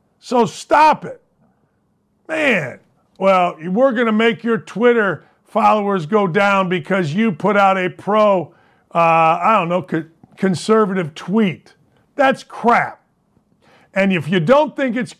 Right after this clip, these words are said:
well, most normal pe-, excuse me, most normal people think it's crap. I'm really right now just insulting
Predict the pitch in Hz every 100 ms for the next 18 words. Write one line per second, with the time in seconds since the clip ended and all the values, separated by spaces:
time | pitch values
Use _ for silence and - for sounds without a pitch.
0 | - 294 285 349 339 - 262 208 196 165
1 | - - - _ - - 202 135 147 240
2 | 311 - 214 190 151 135 143 120 113 -
3 | 113 - - - 104 98 - _ _ _
4 | _ _ _ _ _ _ _ _ 214 208
5 | 214 214 175 151 143 139 127 123 110 -
6 | - _ - 196 151 185 151 - 165 143
7 | 151 131 117